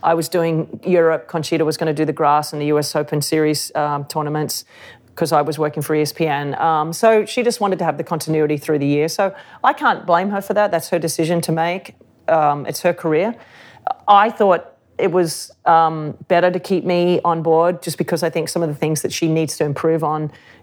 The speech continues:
is something that I can really help her with, whether it be transitioning a little bit more to the net, finishing points off, going forward, not getting too much into the baseline rally type of m-,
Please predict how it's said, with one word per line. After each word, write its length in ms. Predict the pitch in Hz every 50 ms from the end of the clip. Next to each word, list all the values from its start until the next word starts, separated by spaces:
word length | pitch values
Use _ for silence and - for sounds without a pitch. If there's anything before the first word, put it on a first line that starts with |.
| _
is 100 | - 147
something 260 | - 175 139 143 160
that 120 | 160 156 147
I 80 | 151
can 200 | 147 - 151 151 147
really 320 | 147 151 156 151 147 156
help 240 | 143 143 151 147 -
her 80 | 160 156
with, 180 | 147 160 160 143
whether 220 | 147 156 151 151
it 80 | 131 -
be 100 | - 151
transitioning 600 | 139 - 160 151 143 156 156 147 - 156 151 151
a 40 | 147
little 180 | 151 156 151
bit 100 | 147 143
more 140 | 151 156 151 147
to 100 | - 160
the 60 | 151
net, 300 | 147 151 147 147 - -
finishing 380 | - - 156 147 - - 156 147
points 300 | - 165 156 151 - -
off, 260 | 147 143 - - - _ _ - - _ _
going 240 | - 160 151 156 156
forward, 600 | 147 - - 160 151 151 156 151 151 151 143 143
not 400 | - 165 151 147 - - - _
getting 200 | - - 160 160
too 140 | 151 - 175
much 200 | 165 156 147 -
into 200 | 165 160 143 -
the 180 | 143 151 147 135 - _ _ _ _
baseline 400 | - 165 160 - - 156 156 151
rally 260 | 151 143 147 151 151
type 220 | 147 - 156 147
of 120 | 143 139 131 - _ - - - -
m-, 120 | 151 156